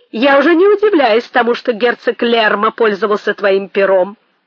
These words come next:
Твой стиль сжат и даже элегантен, но я нахожу его, пожалуй, слишком естественным». Указав мне тут же на места, которые были ему не по вкусу,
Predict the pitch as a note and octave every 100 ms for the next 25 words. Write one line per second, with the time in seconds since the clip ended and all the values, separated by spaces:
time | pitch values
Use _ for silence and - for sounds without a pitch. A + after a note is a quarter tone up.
0 | _ - F3+ F3+ - - G3+ C4 F3+ D3
1 | D#3 F3+ A#3 _ - - - E3+ E3+ F3
2 | F3 E3+ D#3 G#3+ G4+ C#4+ - G#2 _ _
3 | _ - - - - F#3 A#3+ B3+ D4 A#4
4 | G#4 F4 F4 F4+ F4 E4+ D4 C#4+ D#4 C#4+
5 | - D4+ - C#4 B3+ C#4 - - D#3+ -
6 | _ A2 - - _ _ _ _ _ _
7 | _ _ _ _ _ _ _ _ _ _
8 | - F#3 - G#3+ F4 F3+ F3 - G3+ F3+
9 | E3 E3+ E3+ - F3+ E3 E3 E3+ E3+ E3
10 | E3+ E3 E3 E3 D#3 - C#3+ _ D#3 C#3+
11 | - C#4+